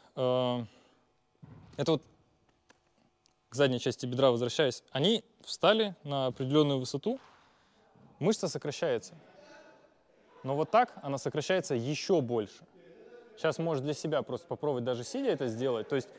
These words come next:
есть момент, когда вы можете встать в больший пик. Ну, то есть вам надо поднимать намного выше ноги. И сложно это сделать, когда вы стоите прямо. Нужно облокачиваться на стену. То есть вы наваливаетесь на стену, благодаря этому вы часть веса убираете. То есть не надо там обниматься,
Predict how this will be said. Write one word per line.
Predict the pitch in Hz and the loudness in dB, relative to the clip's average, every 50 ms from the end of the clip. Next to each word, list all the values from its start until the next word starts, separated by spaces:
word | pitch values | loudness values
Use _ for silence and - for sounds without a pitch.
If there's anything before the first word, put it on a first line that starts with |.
| - - - - - | -20 -20 -20 -14 -6
есть | 131 156 220 202 - - | -2 0 0 0 0 -2
момент, | 156 151 175 220 277 269 | -4 -4 -2 -2 -4 -4
когда | - 165 151 143 151 | -4 -2 0 2 2
вы | 143 143 147 | 2 2 0
можете | 156 185 202 190 175 - 156 | -2 -2 -4 -4 -4 -4 -6
встать | - - - 175 160 127 | -6 -4 -2 -2 -2 -2
в | 120 113 113 | -4 -8 -6
больший | 113 147 170 160 131 - - - 107 | -2 0 2 2 0 -2 -6 -12 -12
пик. | - - 117 - _ - _ _ - | -10 -8 -10 -10 _ -16 _ _ -14
Ну, | 135 131 | -10 -8
то | 135 | -8
есть | 117 - - | -8 -6 -6
вам | 131 123 127 | -6 -4 -4
надо | 139 147 151 160 143 - - _ _ | -4 -4 -4 -4 -6 -8 -12 _ _
поднимать | - 120 117 123 135 139 143 - | -12 -10 -8 -8 -8 -8 -10 -8
намного | 135 131 135 143 139 120 117 | -8 -6 -4 -4 -2 -2 -2
выше | 113 113 107 - - | -4 -4 -6 -8 -10
ноги. | 123 120 117 113 117 135 _ _ _ _ _ _ _ _ - - - - - - - | -12 -10 -10 -12 -14 -16 _ _ _ _ _ _ _ _ -20 -20 -20 -20 -20 -14 -10
И | - 135 | -8 -6
сложно | - - 208 277 240 254 | -2 2 2 2 4 2
это | 214 165 147 | 0 0 0
сделать, | 131 131 202 262 262 208 - | 0 0 0 0 0 -2 -2
когда | - 156 175 | -2 -2 -2
вы | 170 | -2
стоите | - - 151 - 131 | -4 -8 -10 -12 -10
прямо. | - 135 147 147 123 107 - - - - - - - - - - - - _ _ _ _ _ _ - | -6 -6 -6 -6 -6 -8 -10 -14 -16 -18 -18 -20 -20 -20 -20 -20 -20 -20 _ _ _ _ _ _ -8
Нужно | 147 170 185 202 196 | -6 -4 -2 -2 -2
облокачиваться | 156 - 131 123 131 120 - 135 131 - - 135 - - 135 | -4 -4 -2 -2 -2 -2 0 -2 -4 -4 -6 -12 -12 -12 -12
на | 123 | -14
стену. | 120 - - 156 139 120 107 | -12 -10 -8 -6 -6 -6 -6
То | - | -8
есть | 120 - - | -10 -10 -4
вы | 127 156 214 226 165 | 0 0 2 2 2
наваливаетесь | 156 139 135 160 180 190 175 165 - - - - | 0 2 2 2 2 2 0 -2 -4 -6 -8 -8
на | 151 | -10
стену, | 135 - - 220 254 233 151 117 - - - - - - - - - - - - - - - | -8 -4 -4 -2 -2 -2 -4 -8 -12 -16 -18 -18 -18 -18 -18 -18 -16 -16 -16 -16 -16 -8 -2
благодаря | 127 135 156 165 160 175 180 | 2 2 4 4 4 4 4
этому | 220 262 - 233 190 147 | 4 4 4 4 2 2
вы | 131 143 - | 2 0 0
часть | - 170 156 - - | 2 0 0 0 0
веса | 170 147 - - - 165 | 0 0 0 2 2 2
убираете. | 143 139 160 180 180 143 113 - | 2 4 6 6 6 6 4 2
То | - 135 | -2 -4
есть | 120 - - | -4 -4 -4
не | 170 185 180 156 151 | -4 -2 0 0 2
надо | 175 226 240 214 139 | 2 2 2 2 2
там | - 113 110 113 | 0 -4 -4 -4
обниматься, | 113 117 135 165 170 175 175 165 - - - - 113 | -2 0 2 2 2 4 4 2 2 0 -4 -16 -18